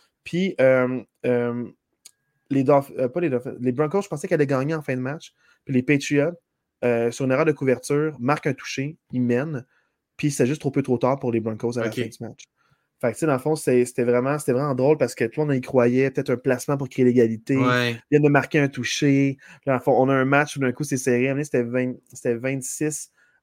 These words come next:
Speaker 1: à, euh, à seize. Là, les Broncos marquent un toucher assez rapide. On a du temps encore. Finalement, euh, ça a été, ça a été réglé, ce match-là. Mais, euh, c'était quand même un beau match défensif de la part, euh, de la part des Pa-,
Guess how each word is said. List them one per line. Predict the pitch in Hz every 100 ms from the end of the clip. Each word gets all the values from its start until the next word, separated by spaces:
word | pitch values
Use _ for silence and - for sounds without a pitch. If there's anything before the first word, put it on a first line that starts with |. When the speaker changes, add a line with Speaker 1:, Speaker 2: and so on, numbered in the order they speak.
| -
Speaker 1:
à, | 120 123 123 -
euh, | 120 117 113 113 113
à | - 123
seize. | - - 131 156 151 123 117 - _ _ _
Là, | 127 127
les | 127
Broncos | 131 127 151 135
marquent | 143 143
un | 123
toucher | - 123 - 147 147
assez | 120 -
rapide. | 139 127 - 143
On | 135
a | 123
du | 113
temps | - 139
encore. | 127 123 127 131 127
Finalement, | 120 117
euh, | 117 120 113 110 _ _ _ _
ça | - 117
a |
été, | 110 120
ça | 127
a |
été | 113 127
réglé, | 117 117
ce | 120
match-là. | 120 107 - 113 113
Mais, | 110 110 110
euh, | 107 110 _ _ _ _
c'était | - 127
quand | 135
même | 190
un | 156
beau | 127 151
match | 165 170
défensif | 147 139 123 151 156 -
de | 123
la | 120
part, | - 123 131 131 -
euh, | 135 113 117 - - - _ -
de |
la | 131
part | 127
des | 131
Pa-, | 127